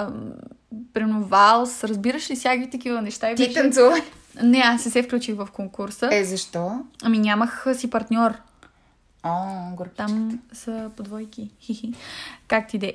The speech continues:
Speaker 1: И всъщност, а, много се забавлявах на тази част. А, това, което единственото тъжно всъщност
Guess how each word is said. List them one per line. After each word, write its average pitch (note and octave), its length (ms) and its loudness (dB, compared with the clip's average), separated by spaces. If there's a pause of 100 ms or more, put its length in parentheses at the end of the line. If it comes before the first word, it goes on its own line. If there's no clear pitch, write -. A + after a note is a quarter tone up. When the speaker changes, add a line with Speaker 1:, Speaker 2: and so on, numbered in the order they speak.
(120)
Speaker 1:
И A3+ 720 2
всъщност, B3+ 720 -2
а, A3 800 2
много A3+ 360 2
се A#3 100 -12
забавлявах G3 520 -4
на G3+ 120 -2
тази G3+ 240 -2
част. C#4 280 2 (640)
А, A#3 320 0
това, B3 140 2
което B3 920 0 (640)
единственото A#3+ 580 2
тъжно C#4 420 4
всъщност - 480 -10